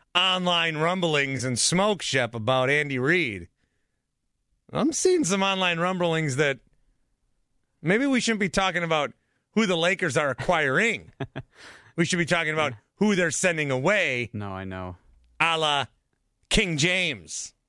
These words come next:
Speaker 2: Yeah, I mean, with the whole, you mentioned it. Uh, you mentioned it earlier this week about the whole, um, you know, hour, hourglass, and the reality is that's just been a mess. Um, they
Speaker 1: Yeah,
Speaker 2: shouldn't
Speaker 1: maybe
Speaker 2: have
Speaker 1: he's not saying Darvin's time's up. Maybe he's saying my time is up.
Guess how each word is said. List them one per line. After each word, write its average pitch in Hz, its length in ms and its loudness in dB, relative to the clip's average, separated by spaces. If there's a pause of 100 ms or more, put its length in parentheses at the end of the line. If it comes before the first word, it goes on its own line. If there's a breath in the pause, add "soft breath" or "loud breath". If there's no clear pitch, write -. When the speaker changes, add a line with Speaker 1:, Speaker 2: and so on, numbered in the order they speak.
(140)
Speaker 2:
Yeah, 156 440 -10
I 117 80 -6
mean, 127 120 -4
with 123 100 -8
the 123 80 -2
whole, 113 280 -4
you 131 140 -8
mentioned 160 400 -6
it. - 240 -8
Uh, 95 400 -6 (160)
you 127 140 -4
mentioned 139 340 -4
it 101 160 -8
earlier 92 220 -4
this 85 260 -10
week 82 180 -8
about 92 280 -6
the 95 160 -6
whole, 95 160 -4
um, 82 320 -4
you 95 80 -4
know, 73 260 -6
hour, 127 460 -2
hourglass, 117 680 -4
and 85 300 -6 (540 soft breath)
the 120 80 0
reality 123 460 -4
is 107 100 -8
that's 117 180 -4
just - 200 -6
been 107 100 -2
a 90 40 -2
mess. 113 520 -6 (160)
Um, 92 240 -4
they 120 80 0
Speaker 1:
Yeah, 139 160 4
Speaker 2:
shouldn't 202 140 2
Speaker 1:
maybe 202 180 2
Speaker 2:
have 208 80 0
Speaker 1:
he's 214 100 -2
not 233 220 0
saying 226 320 0
Darvin's 208 400 0
time's 131 340 -2
up. 120 140 0
Maybe 160 220 0
he's 175 100 0
saying 185 260 2
my 160 320 0
time 110 320 -2
is 85 100 -6
up. 85 220 -4